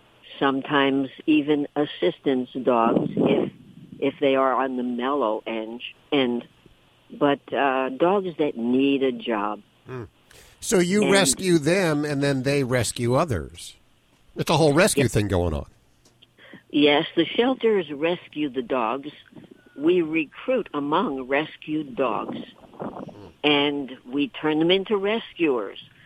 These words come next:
Speaker 1: The Search Dog Foundation primarily finds dogs in shelters and rescued to rescuer.
Speaker 2: When you started the National Disaster Search Dog Foundation, which has now grown exponentially,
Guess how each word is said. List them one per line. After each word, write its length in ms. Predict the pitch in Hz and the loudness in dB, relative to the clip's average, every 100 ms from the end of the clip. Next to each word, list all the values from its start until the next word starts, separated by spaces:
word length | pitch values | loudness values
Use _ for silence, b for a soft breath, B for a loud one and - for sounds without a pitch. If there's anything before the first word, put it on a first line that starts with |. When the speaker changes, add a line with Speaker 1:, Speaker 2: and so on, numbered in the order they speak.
| b b b 151 | b b b -12
Speaker 1:
The 80 | - | -4
Search 280 | 190 202 165 | -2 -2 -4
Dog 280 | 180 175 170 | -4 -4 -4
Foundation 920 | 147 165 160 131 127 127 139 127 127 - - - _ | -2 -2 0 0 0 -2 -4 -4 -6 -12 -20 -20 _
primarily 720 | 165 156 156 170 185 175 170 | 0 2 4 2 2 0 -2
finds 400 | 151 143 143 131 - | -2 -2 -2 -6 -6
dogs 320 | 117 123 135 | -4 -4 -2
in 160 | 165 160 | -4 -4
shelters 640 | - 127 123 123 120 120 - | -2 -2 0 -2 -2 -4 -4
and 320 | 127 123 113 b b - | -2 -2 -4 b b -4
rescued 800 | 120 160 160 - 175 165 156 143 | 2 2 0 -2 0 0 -2 -12
to 120 | 170 | -10
rescuer. 680 | 143 123 120 - 120 101 104 - _ _ _ b b | -6 -6 -6 -8 -8 -6 -8 -14 _ _ _ b b
Speaker 2:
When 200 | 165 180 | 0 2
you 300 | 196 240 196 - | 2 0 -2 -6
started 360 | - 185 180 | 0 0 2
the 80 | 143 | -2
National 420 | 135 151 143 190 | 0 0 0 -4
Disaster 580 | 131 135 135 156 - 135 | -2 0 2 0 -2 -2
Search 360 | - 156 131 - | -2 -2 -2 -2
Dog 280 | 127 120 98 | 0 0 0
Foundation, 840 | 113 107 101 95 - 101 101 110 | -2 -2 -2 -2 -2 -6 -6 -8
which 180 | 104 107 | -4 -2
has 160 | 117 95 | -2 0
now 180 | 113 113 | 0 0
grown 500 | 101 117 113 113 - - | 2 2 2 -2 -10 -2
exponentially, 800 | 139 - 127 120 110 92 87 | -2 2 2 2 2 -2 -2